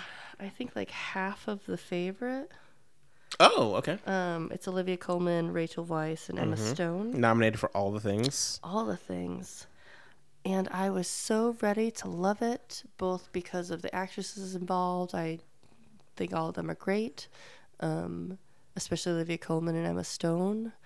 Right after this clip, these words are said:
Speaker 1: There's some faves of mine.
Speaker 2: Mm-hmm.
Speaker 1: Um, and, like, I clearly enjoy historical dramas. Um, and it looked funny,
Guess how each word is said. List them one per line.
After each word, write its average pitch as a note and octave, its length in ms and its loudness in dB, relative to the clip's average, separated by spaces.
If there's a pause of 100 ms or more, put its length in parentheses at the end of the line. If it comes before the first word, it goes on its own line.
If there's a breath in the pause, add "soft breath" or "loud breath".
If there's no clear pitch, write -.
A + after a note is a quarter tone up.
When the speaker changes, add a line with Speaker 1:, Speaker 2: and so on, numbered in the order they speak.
(240 soft breath)
Speaker 1:
There's F3 180 -2
some E3 160 -4
faves E3+ 500 -4
of G#3+ 60 -4
mine. A#3+ 540 0
Speaker 2:
Mm-hmm. A#2 640 0
Speaker 1:
Um, E3 600 0 (1200)
and, E3 240 0
like, F3+ 320 -4
I E3 260 0 (500)
clearly E3 460 -2
enjoy G#3 280 0
historical - 540 -4
dramas. - 680 -8 (640 soft breath)
Um, E3+ 420 -4
and E3 80 -2
it F#3 60 -2
looked - 180 -8
funny, G#3 720 -2